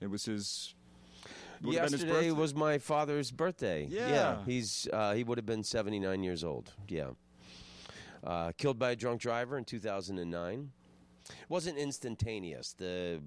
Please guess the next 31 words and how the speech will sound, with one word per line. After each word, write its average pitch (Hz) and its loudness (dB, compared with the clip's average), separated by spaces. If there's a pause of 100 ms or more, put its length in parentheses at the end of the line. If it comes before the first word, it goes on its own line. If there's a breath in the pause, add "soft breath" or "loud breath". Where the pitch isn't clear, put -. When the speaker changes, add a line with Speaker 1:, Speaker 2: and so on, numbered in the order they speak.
(120)
Speaker 2:
uh, 78 -2
he 98 -4
was 87 -4
in 95 0
the 85 0
hospital 82 -2
for 82 -4
three 85 -4
months 76 -2
after 80 -4
the 78 0
accident, 76 -4 (400 loud breath)
got 92 0
out, 80 0 (160)
and 82 -2
then, 80 -2
uh, 76 0
a 76 -4
month 80 -6
after 80 -4
he 87 -2
got 85 -2
out 87 0
of 85 -2
the 87 -4
hospital, 110 -4
he 117 -4
got 113 -2 (140)
pneumonia 110 0 (100)
and 90 -4
died. 69 -4